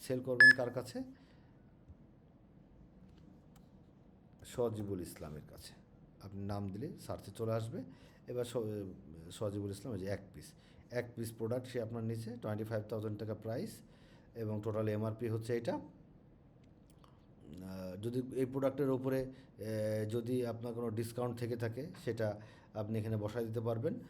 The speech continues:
আবার যদি মনে করেন যে না, আমি একে ছয় পিস নিয়েছি, কার্টুন দিয়ে, দিয়ে দিবেন ছয়, তাহলে এমআরপি হচ্ছে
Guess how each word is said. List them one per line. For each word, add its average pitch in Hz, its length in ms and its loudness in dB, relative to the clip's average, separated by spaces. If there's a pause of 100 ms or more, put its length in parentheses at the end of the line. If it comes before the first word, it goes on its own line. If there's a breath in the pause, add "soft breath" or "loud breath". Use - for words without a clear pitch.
(240 loud breath)
আবার 156 180 6
যদি 156 140 4
মনে 151 220 6
করেন 151 220 4
যে 147 100 4
না, 143 160 2
আমি 131 300 4
একে 135 320 4
ছয় 139 340 6
পিস 135 200 -2
নিয়েছি, 131 280 2
কার্টুন 135 360 0
দিয়ে, 151 140 2
দিয়ে 160 260 -2
দিবেন 185 240 -2 (320 loud breath)
ছয়, 90 260 0 (180)
তাহলে 117 200 0
এমআরপি 127 320 2
হচ্ছে 127 180 -2